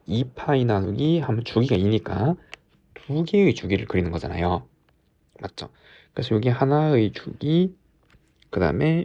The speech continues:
여기 또 하나의 주기 이렇게 나오고, 여기가 이, 여기가 사, 지금 이렇게 나오게 되는 거죠. 그리고 여기는 일, 여기는 삼, X좌표가 지금 이렇게 나오게 되겠네요. 자, 그러면은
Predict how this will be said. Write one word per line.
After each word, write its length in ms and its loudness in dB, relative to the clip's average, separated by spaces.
여기 220 -2
또 120 -2
하나의 400 0
주기 400 -6
이렇게 260 0
나오고, 520 2
여기가 400 0
이, 360 2
여기가 380 2
사, 300 -2
지금 180 -4
이렇게 220 0
나오게 180 -2
되는 220 -6
거죠. 480 -2
그리고 260 -2
여기는 320 -2
일, 300 2
여기는 300 -8
삼, 340 -2
X좌표가 460 0
지금 140 -2
이렇게 220 0
나오게 200 -2
되겠네요. 580 -4
자, 160 0
그러면은 440 4